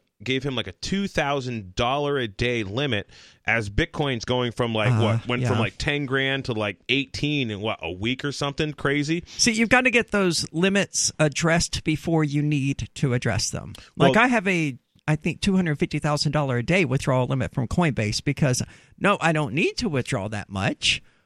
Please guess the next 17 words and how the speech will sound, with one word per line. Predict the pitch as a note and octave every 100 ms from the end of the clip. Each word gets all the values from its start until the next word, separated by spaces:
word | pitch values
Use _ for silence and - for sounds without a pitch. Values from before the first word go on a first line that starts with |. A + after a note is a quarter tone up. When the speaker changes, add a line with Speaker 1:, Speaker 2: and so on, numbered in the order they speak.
| _ -
Speaker 2:
But | E3+ -
if | E3+
the | E3
time | D3 F#3+ D3+
comes | A#2 B3 G#3+ -
that | D#3
I | C#3+ A#2
ever | C#3+ C#3+ C3 A2 A2 _ _ B2+
need | F3 F4+ -
to, | - F#2+ E2+ G#2+ _ _ _ _ -
I'm | D#3+
not | F3+ E3
going | F3 E3+ D3+
to | D#3+
want | D#3 -
to | D#3
wait | B2+ F3+ F3 -